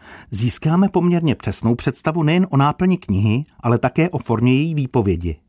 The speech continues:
První podtitul reprezentuje rovinu osobní. Autor řadu poznatků ilustruje svými zkušenostmi, které jako uživatel internetu zakusil a reflektoval. Druhý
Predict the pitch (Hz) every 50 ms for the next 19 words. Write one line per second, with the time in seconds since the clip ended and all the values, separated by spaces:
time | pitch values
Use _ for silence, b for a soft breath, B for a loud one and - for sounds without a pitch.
0 | _ _ _ _ _ _ _ b b b b b b b b - 120 110 101 107
1 | 104 98 - 110 101 - - 110 - - 107 107 123 147 B B B B - 120
2 | 113 - 117 127 117 139 135 127 147 143 135 143 143 170 180 175 - 143 - -
3 | 143 127 107 98 92 90 90 90 _ _ _ _ _ _ - 139 139 135 - 151
4 | 143 139 156 147 127 104 - 107 104 110 123 127 - - - 175 170 - 147 127
5 | 127 120 - - 131 127 113 - - 120 127 147 147 - - 143 - - 135 95
6 | - - - - 95 87 80 - - 104 95 104 104 104 104 - - 113 - -
7 | 113 117 117 123 117 - 110 101 90 107 107 95 117 117 120 120 - - 113 101
8 | 101 - 120 113 - - 127 131 156 - - 143 131 - - 117 - - - 98
9 | 85 80 78 73 - - _ _ _ _ _ _ B B B B B B B B
10 | B B B B 107 110 113 110 107 113 117 127 151